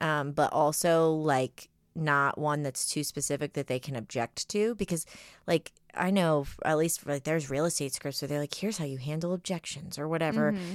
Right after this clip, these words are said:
Speaker 1: So don't say, like, "I don't have time," because then they're gonna be like, "Well, we can make time. It's only gonna take you thirty minutes a week." You know, so don't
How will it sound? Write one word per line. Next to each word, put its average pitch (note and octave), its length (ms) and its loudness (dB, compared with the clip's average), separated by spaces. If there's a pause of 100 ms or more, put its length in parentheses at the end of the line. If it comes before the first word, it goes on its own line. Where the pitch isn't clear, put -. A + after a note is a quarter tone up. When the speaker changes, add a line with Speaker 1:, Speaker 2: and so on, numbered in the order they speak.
Speaker 1:
So F#3 160 2
don't G#3 260 6
say, E3+ 280 4
like, D#3+ 180 2
"I D#3 60 2
don't C#3+ 140 0
have D3 120 -2
time," B2 800 -2
because D#3 240 -8
then D3 160 -2
they're C#3 140 -4
gonna C#3 180 -6
be C#3 180 -2
like, C3 380 -4 (560)
"Well, D3+ 440 -4
we D#3+ 160 -4
can D#3+ 200 -4
make F3 160 -2
time. B2+ 240 -8
It's C3 120 -6
only F3 200 0
gonna C3 160 -4
take F3 260 -6
you D3+ 80 -12
thirty D3+ 200 -4
minutes D#3+ 200 -4
a G3+ 40 -4
week." G#3+ 180 -8 (340)
You F3+ 140 6
know, D3+ 160 6
so D3+ 160 2
don't E3 260 4